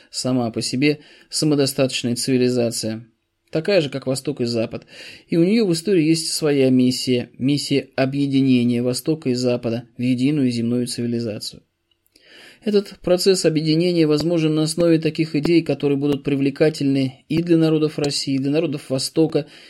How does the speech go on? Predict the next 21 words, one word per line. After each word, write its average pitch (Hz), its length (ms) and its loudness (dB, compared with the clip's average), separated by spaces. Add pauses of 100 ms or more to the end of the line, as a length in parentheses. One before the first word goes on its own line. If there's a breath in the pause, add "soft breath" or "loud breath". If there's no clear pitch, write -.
(160 loud breath)
и 165 180 -2
для 127 160 0
народов 131 360 2
Запада. 123 520 -2 (1200 soft breath)
Ну, 127 240 -2
наверное, 135 380 2
у 139 60 2
Запада 156 340 0
такие 160 340 -2
идеи 180 380 0
есть. - 400 -6 (920)
Нет? 226 480 -6 (560 loud breath)
Запад 220 480 2
не 220 120 2
заинтересован 208 960 0
в 135 120 -2
объединении 139 640 2
человечества 139 580 0
в 135 40 2
единую 127 340 2
цивилизацию. 131 720 -4